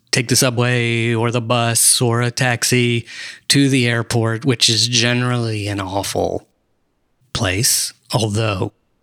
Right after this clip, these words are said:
John F. Kennedy, Terminal five, JetBlue, highly recommend it.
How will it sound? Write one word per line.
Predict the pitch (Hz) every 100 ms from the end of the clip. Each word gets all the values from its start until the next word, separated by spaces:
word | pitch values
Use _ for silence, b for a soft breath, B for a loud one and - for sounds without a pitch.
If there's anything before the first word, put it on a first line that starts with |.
| _ _ _ _ _ _ _ _ _ -
John | 127 117 117
F. | 113
Kennedy, | - 113 104 107 101
Terminal | - 123 117 113
five, | - 110 104 104 101
JetBlue, | 117 110 - 110 107 107 98 -
highly | - 113 107
recommend | 101 104 110 104 101
it. | 113